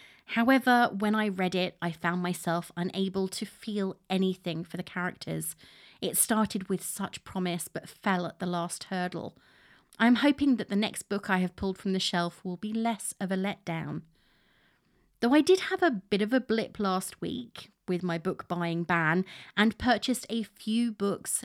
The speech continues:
that I have every intention of reading in the near future, I have been pretty good this week. I did fall to the temptation of the sprayed edge Waterstone's Fourth Wing coming out in January, only to then see that they are releasing another version with a new cover, no sprayed edges,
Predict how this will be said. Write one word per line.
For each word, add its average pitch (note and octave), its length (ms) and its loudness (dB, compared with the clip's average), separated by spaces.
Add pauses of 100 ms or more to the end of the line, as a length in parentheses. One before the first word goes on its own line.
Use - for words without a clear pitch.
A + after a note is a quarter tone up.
(120)
that F#3+ 120 -4
I F#3+ 80 -2
have F#3 280 -4 (100)
every G#3 340 -4
intention F#3+ 540 -2
of F3 140 -4
reading F#3 260 0
in E3+ 80 -2
the E3+ 80 -2
near F3 220 0
future, F3 580 -4 (480)
I B3 80 2
have D4 140 0
been D4+ 160 6
pretty C4 260 0
good A3 280 -4
this - 260 -8
week. - 380 -10 (600)
I G#3 120 6
did B3 240 2
fall C#4+ 300 -2
to - 100 -6
the A#3+ 100 0
temptation G3+ 640 -4
of F#3+ 80 -6
the F#3 60 -4
sprayed F#3+ 600 -2 (160)
edge F#3 360 0
Waterstone's F3+ 680 -2
Fourth E3+ 400 -6
Wing F3 380 -2
coming F3 260 -2
out D#3+ 160 -2
in F#3 120 -4
January, F#3 680 2 (380)
only C#4+ 220 8
to D4 120 0
then A#3+ 240 6
see B3+ 240 2
that - 160 -6
they G3+ 140 2
are G3 140 2
releasing F#3 440 0
another G#3+ 320 2
version F3 400 -2
with F3 140 -2
a E3+ 60 0
new G#3+ 180 2
cover, F3+ 440 2
no F#3 260 2
sprayed F3+ 380 0
edges, F3+ 380 -2